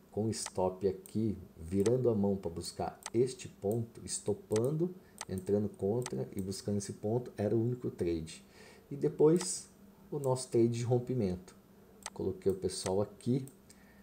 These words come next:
aceitando, deve ser aceito um stop aqui, um stop que tava um pouco maior, mas aqui, a-, aceitando stop aqui, a gente teve uma entrada aqui com alvos no cinquenta, era alvos no cinquenta,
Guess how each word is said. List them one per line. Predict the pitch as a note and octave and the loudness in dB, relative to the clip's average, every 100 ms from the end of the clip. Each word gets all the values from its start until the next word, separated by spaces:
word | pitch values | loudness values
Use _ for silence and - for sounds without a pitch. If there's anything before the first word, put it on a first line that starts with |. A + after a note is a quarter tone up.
| - - | -20 -6
aceitando, | G2 - C3 A#2 - A2+ B2+ A2 | -4 2 6 6 4 2 2 2
deve | F2+ G2 A#2 A#2 | -2 2 2 2
ser | - | 0
aceito | G2 - G2 F#2+ | 0 2 0 0
um | G2+ | -2
stop | G2 - G2+ G#2+ A2+ G2 | -2 -4 0 0 2 -2
aqui, | - A#2 | 0 -2
um | |
stop | G#2+ - G#2 - | -2 -2 -4 -4
que | - | -12
tava | - F#2+ | -6 -4
um | G2 | -4
pouco | - G2 - | 0 -2 0
maior, | F#2+ G2+ G2+ A2 B2+ - - - - | -2 2 6 6 4 -4 -20 -20 -14
mas | - F2+ | -6 0
aqui, | F#2+ - G#2+ | 0 2 2
a-, | F#2+ - | 2 -2
aceitando | F#2 - G2 - F#2+ F#2+ | -6 -4 -4 -2 -2 -2
stop | - F#2 F2 | -4 -6 -2
aqui, | G2 - A#2 | -4 0 0
a | |
gente | G#2 F#2+ - | 2 -2 0
teve | F#2 F#2 | 0 2
uma | F#2+ | -2
entrada | F#2+ G2+ F#2 F#2+ | -2 -2 -2 0
aqui | G2+ - B2+ - - - - - - - - | -2 0 -2 -4 -18 -20 -20 -20 -20 -20 -4
com | A#2+ B2+ | 2 4
alvos | G#2+ A2+ G#2 E2+ - - - - - - - F#2 | 6 6 4 0 -10 -12 -14 -18 -20 -20 -10 -2
no | F#2 F2 E2+ E2 D#2+ D#2 D#2+ | 0 0 -2 -4 -6 -8 -10
cinquenta, | G#2 - - D3 - G2+ A#2 D3 - D#3+ - - - - - - | -10 -6 -4 -4 -4 -4 -4 -4 -8 -10 -10 -20 -20 -20 -20 -14
era | F2 F2 | -8 -4
alvos | F2 F2 F2 F2+ | -4 -4 -8 -10
no | F2 | -8
cinquenta, | - - C3+ C3+ - G2 A2+ - C3+ | -6 -6 -6 -8 -4 -4 -4 -4 -8